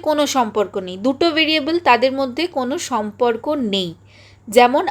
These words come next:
আইকিউ আর হাইটের মধ্যে আমি যদি বলি কোনো সম্পর্ক আছে,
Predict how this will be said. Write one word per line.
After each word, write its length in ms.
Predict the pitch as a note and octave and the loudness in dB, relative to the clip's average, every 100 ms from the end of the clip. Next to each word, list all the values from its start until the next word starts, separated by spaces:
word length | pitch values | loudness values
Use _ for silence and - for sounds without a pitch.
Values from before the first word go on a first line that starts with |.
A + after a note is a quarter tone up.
| - A#3 | -2 2
আইকিউ 380 | A#3+ B3 - D#4+ F4+ - A#3+ | 4 2 -2 0 0 4 4
আর 100 | B3+ A#4 A4+ _ _ _ _ - | 4 0 -6 _ _ _ _ -4
হাইটের 500 | - C4 D4 C#4+ B3+ G#3+ | 4 4 4 2 2 0
মধ্যে 280 | F#3+ D#3+ G3 | -6 -8 -8
আমি 140 | G3 A#3 | -4 -2
যদি 220 | A#3 G#3 | -2 -2
বলি 220 | F#3+ F3+ F3+ C4 | -2 -4 0 2
কোনো 140 | C4+ | 2
সম্পর্ক 440 | C4+ C4+ B3 C#4+ C#4 C4+ | 2 0 4 2 2 -2
আছে, 200 | B3+ C#4 | -2 -6